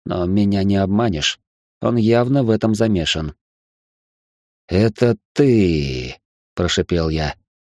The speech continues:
«Ты натравил на меня Милли! Что ты ей наплёл? Она не даёт мне проходу даже после откровенного разговора о том, что я сейчас не готов для отношений».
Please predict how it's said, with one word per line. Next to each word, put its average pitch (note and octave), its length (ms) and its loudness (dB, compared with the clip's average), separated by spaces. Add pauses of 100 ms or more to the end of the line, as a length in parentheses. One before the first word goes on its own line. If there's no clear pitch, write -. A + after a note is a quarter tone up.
(240)
«Ты D3+ 260 4
натравил A2+ 540 4
на A2 140 2
меня A2+ 260 2
Милли! G2 560 2 (440)
Что - 240 2
ты D3+ 140 2
ей D3 220 4
наплёл? C#3+ 540 2 (460)
Она G#2+ 280 2
не A#2+ 120 2
даёт B2 320 4
мне B2+ 120 2
проходу C3+ 520 2
даже A#2+ 260 2
после B2+ 320 2
откровенного B2 680 2
разговора B2 540 2
о A2 60 0
том, C#3 220 2
что - 180 -4
я A#2+ 140 4
сейчас A#2+ 380 2
не B2 100 0
готов B2+ 340 2
для A2 160 2
отношений». A2 640 0